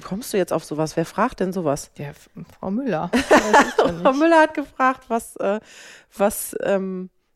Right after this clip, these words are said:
Speaker 1: okay, mit Nagelpilz. Okay, ja, haben wir das geklärt?
Speaker 2: Ja, ich
Speaker 1: Es ist
Speaker 2: glaub
Speaker 1: ätzend einfach. Es dauert lange und es ist total ätzend, aber wichtig, Achtung, nichts für die Notaufnahme.
Speaker 2: Okay.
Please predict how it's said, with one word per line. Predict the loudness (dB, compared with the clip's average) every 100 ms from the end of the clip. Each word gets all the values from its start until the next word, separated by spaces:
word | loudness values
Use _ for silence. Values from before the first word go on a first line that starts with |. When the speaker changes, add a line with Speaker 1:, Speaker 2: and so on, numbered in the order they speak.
| _ -12
Speaker 1:
okay, | -8 -8 -6
mit | -4
Nagelpilz. | -2 -2 -2 -6 -4
Okay, | -2 0 -2 -2
ja, | 0
haben | 0
wir | 0
das | -4
geklärt? | -12 -2 -2 -2 _ _ _ _ _ _ _ _ -10
Speaker 2:
Ja, | -2
ich | 0
Speaker 1:
Es | 2
ist | 4
Speaker 2:
glaub | 6
Speaker 1:
ätzend | 4 2 0
einfach. | 0 0 -4
Es | 0
dauert | 4 6 6
lange | 6 4 4
und | 0
es | -2
ist | -6
total | -8 -4 0
ätzend, | 0 0 -4 0
aber | 2 4 2
wichtig, | 0 -4 -4 -2
Achtung, | -2 -2 -4
nichts | -6 -8
für | -8
die | -6
Notaufnahme. | -6 -6 -8 -10 -10 -12 -16 _ _
Speaker 2:
Okay. | -18 -6 -6 -6